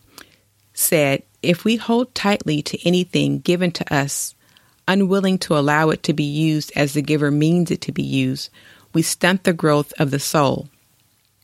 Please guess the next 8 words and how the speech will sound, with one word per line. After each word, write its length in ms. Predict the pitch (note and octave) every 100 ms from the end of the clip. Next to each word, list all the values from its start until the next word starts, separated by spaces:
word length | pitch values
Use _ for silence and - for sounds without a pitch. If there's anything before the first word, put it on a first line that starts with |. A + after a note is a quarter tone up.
| _ -
What 220 | E3+ -
God 360 | E3 E3+ G3 -
gives 360 | - F#3 F3+ -
us 240 | C#3+ - -
is 160 | D#3
not 220 | D#3+ E3 -
necessarily 720 | D#3 D3+ - D3+ C#3+ C#3 - -
ours, 600 | E3 D#3+ C3 C3+ D3